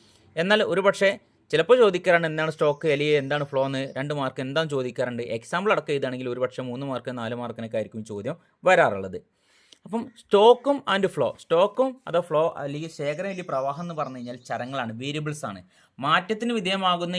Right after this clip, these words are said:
എന്തിനേയും നമ്മൾ വേരിയബിൾസ് എന്ന് വിളിക്കും, അല്ലെങ്കിൽ ചരങ്ങൾ എന്ന് വിളിക്കും. ഒരു നിശ്ചിത സമയബിന്ദുവിൽ അളക്കാൻ കഴിയുന്ന ചരത്തിൻ്റെ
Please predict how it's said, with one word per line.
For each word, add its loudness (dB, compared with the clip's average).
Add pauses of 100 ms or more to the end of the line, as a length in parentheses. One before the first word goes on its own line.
എന്തിനേയും -6
നമ്മൾ -2 (120)
വേരിയബിൾസ് -8
എന്ന് -8
വിളിക്കും, -8
അല്ലെങ്കിൽ -8
ചരങ്ങൾ -4
എന്ന് -4
വിളിക്കും. -12 (540)
ഒരു 4
നിശ്ചിത -2 (120)
സമയബിന്ദുവിൽ 0 (220)
അളക്കാൻ 2 (100)
കഴിയുന്ന -2 (320)
ചരത്തിൻ്റെ 2